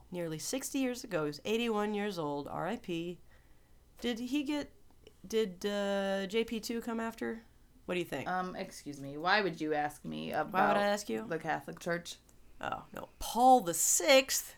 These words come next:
Speaker 1: Look at that guy. And then J P one, and then J P two?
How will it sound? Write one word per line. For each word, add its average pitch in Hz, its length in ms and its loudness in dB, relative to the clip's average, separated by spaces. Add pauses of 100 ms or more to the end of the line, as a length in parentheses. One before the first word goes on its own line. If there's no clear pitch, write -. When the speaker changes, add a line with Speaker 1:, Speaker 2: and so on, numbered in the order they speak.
Speaker 1:
Look 254 140 2
at 190 60 6
that 180 220 6
guy. 131 500 0 (500)
And 233 120 6
then 277 140 8
J 285 160 6
P 269 160 6
one, 285 320 6
and 214 180 4
then 285 220 8
J 415 240 6
P 427 240 10
two? 466 340 6